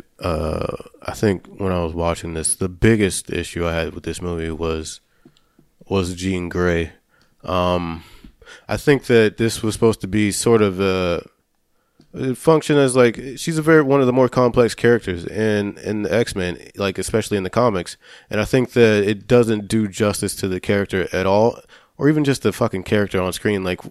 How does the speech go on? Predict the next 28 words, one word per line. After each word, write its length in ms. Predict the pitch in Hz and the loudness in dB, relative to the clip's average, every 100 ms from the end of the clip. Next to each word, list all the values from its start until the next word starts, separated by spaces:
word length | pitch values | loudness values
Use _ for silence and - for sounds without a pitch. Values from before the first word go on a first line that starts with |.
| - | -10
who, 320 | 107 156 - _ _ _ _ _ _ | -6 -4 -6 _ _ _ _ _ _
who 180 | - 226 | -2 4
is 180 | 180 175 | 4 2
this 300 | 120 110 - | -2 -4 -6
person, 640 | - - 156 143 101 98 - | -6 2 2 2 -4 -8 -8
and, 720 | 98 107 104 104 101 98 95 - _ _ _ _ _ _ _ _ _ _ _ - - _ - | -4 -2 0 -2 -2 -6 -10 -14 _ _ _ _ _ _ _ _ _ _ _ -20 -20 _ -6
and 440 | 110 107 101 95 - _ _ | -2 -2 -2 -6 -16 _ _
why 800 | - 143 123 107 107 113 120 120 | -16 -10 -8 -4 2 4 6 4
is 340 | 117 87 104 98 | 2 -2 -4 -2
her 120 | 104 | -4
story 440 | - 113 107 92 | -2 0 2 0
interesting 480 | 98 117 98 95 95 | -2 -4 -6 -6 -4
in 100 | 95 | -4
any 160 | 98 90 | -4 -2
way? 300 | 101 104 98 - - | -2 -2 -6 -14 -14
Like, 600 | - 101 98 - - - _ _ _ _ _ - | -6 -4 -4 -8 -20 -20 _ _ _ _ _ -8
we 260 | 117 127 120 | 0 2 2
get 300 | 127 127 - | 2 2 0
the 60 | |
context 580 | - 131 - 117 - - | -2 0 2 -2 -2 -2
of, 640 | 107 101 - - - - _ _ _ | 0 -2 -4 -16 -20 -20 _ _ _
we 300 | - 127 127 - | 0 2 2 0
understand 520 | 113 131 - 127 120 107 | -4 -4 0 0 2 2
where 100 | 113 | 0
she 120 | 110 | -2
comes 260 | - 117 110 | -2 -2 0
from 280 | 101 92 | -2 -4
f-, 100 | 90 | -6